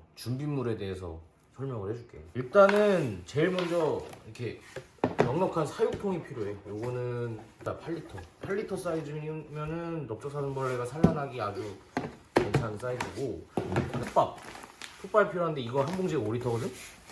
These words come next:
근데 꾹꾹 눌러 담으면은 아마 한 두 봉지 정도 필요할 거예요. 그다음에 당연히 먹이가 필요하겠지. 톱밥을 누를 프레스 봉을 준비했고, 그다음에 컷과 수컷. 얘네는 지금 먹이 활동도 다 시작을 했고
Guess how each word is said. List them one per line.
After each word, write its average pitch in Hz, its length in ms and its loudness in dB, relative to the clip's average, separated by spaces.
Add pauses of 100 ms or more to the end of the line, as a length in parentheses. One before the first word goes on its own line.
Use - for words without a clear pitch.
(120)
근데 127 160 -6
꾹꾹 208 300 -2
눌러 147 280 4
담으면은 160 800 4 (420)
아마 123 220 -2
한 127 60 -4
두 110 180 -8
봉지 110 220 -2
정도 101 160 -6
필요할 120 300 -4
거예요. 90 160 -10
그다음에 226 640 2 (240)
당연히 156 520 -2 (720)
먹이가 127 340 -2
필요하겠지. - 560 -6 (520)
톱밥을 165 360 4
누를 127 440 2
프레스 160 500 -4
봉을 107 320 -4
준비했고, 82 440 -10 (1500)
그다음에 139 720 -2
컷과 143 640 2
수컷. - 420 -8 (600)
얘네는 208 520 4
지금 151 320 0
먹이 117 240 4
활동도 160 520 4
다 117 120 -2
시작을 160 400 2
했고 165 440 -2